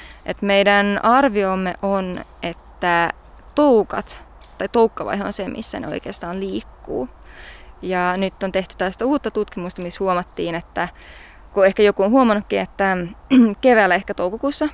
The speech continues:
niin siihen saattaa lähteä kiiltomatojen toukkia teillä. Eli ne kulkee usein aika määrätietoisesti johonkin suuntaan. Ja huomasimme, että suurin osa näistä on naaraita. Eli todennäköisesti naara sitten, tai ne, joista on tulossa naaraita,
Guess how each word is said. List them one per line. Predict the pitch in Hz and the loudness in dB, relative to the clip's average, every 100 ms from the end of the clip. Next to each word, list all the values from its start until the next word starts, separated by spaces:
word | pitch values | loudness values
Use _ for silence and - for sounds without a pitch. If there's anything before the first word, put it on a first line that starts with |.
| - - | -8 -10
niin | 196 196 | -6 -2
siihen | 208 | 0
saattaa | 202 190 190 | 0 -2 -2
lähteä | 180 208 185 190 - - - - - | 0 0 0 -2 -10 -20 -20 -20 -2
kiiltomatojen | 233 214 196 190 | 0 0 0 -2
toukkia | 180 190 - 196 190 - | 0 -2 -2 -8 -8 -6
teillä. | 196 - - 226 - - - - | -4 -4 -4 -6 -10 -20 -20 -8
Eli | 185 | -2
ne | 190 | -2
kulkee | 185 - 180 175 | -2 -4 -4 -2
usein | 196 - | -2 0
aika | 185 190 | 0 2
määrätietoisesti | 220 220 190 180 160 190 - - | 2 4 2 0 -2 -2 -8 -8
johonkin | 190 190 190 | -6 -6 -8
suuntaan. | 202 190 190 - - 220 - - - - | -8 -6 -6 -8 -8 -8 -10 -18 -20 -16
Ja | - 190 180 - - | -4 0 0 0 -2
huomasimme, | 220 220 208 202 190 175 | 0 0 0 -4 -4 -6
että | 185 208 | -6 -4
suurin | 262 233 214 | 0 2 2
osa | 185 185 | -2 -6
näistä | 175 185 - | -6 -6 -6
on | 247 | -6
naaraita. | 349 302 202 - - - - - 220 | -4 -4 -8 -12 -18 -20 -20 -12 -8
Eli | 214 | -2
todennäköisesti | 269 262 220 220 202 - | 2 2 2 0 -8 -6
naara | 214 247 262 202 190 | -2 2 2 2 -2
sitten, | 180 - 180 | -6 -14 -8
tai | - | -4
ne, | 170 | -2
joista | 160 175 - | -4 -6 -8
on | 160 | -8
tulossa | 180 170 180 - | -6 -6 -6 -6
naaraita, | 165 - - | -6 -4 -6